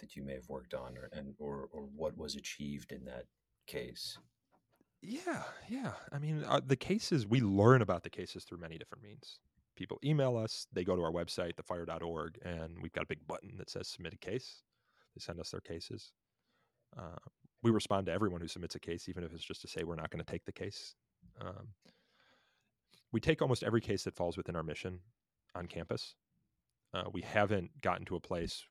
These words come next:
Speaker 2: where we have the capacity and resources to take every case that falls within our mission off campus. Uh, although we do accept every media request, more or less,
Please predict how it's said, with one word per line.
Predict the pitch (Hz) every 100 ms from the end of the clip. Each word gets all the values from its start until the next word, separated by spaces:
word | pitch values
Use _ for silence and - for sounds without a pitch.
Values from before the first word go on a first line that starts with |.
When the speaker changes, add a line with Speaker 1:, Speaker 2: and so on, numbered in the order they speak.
| -
Speaker 2:
where | 87
we | 85
have | 90 85
the |
capacity | - - 82 - 87
and | 80
resources | 82 - 87 - 90
to | 87
take | - 85 -
every | 98 87
case | - 85 -
that | -
falls | 85 87
within | 82 82
our | 80
mission | 80 - 85
off | 82 -
campus. | 104 - 139 - - _ _ _ _ _ _ _ _ _ _ _ -
Uh, | - 113 - _ _ _ 117
although | 107
we | 104 98
do | 117 113 117 107 -
accept | - - 95 - -
every | 104 92 82
media | 87 113 80
request, | 78 - 85 -
more | 87 87
or | 85
less, | - - -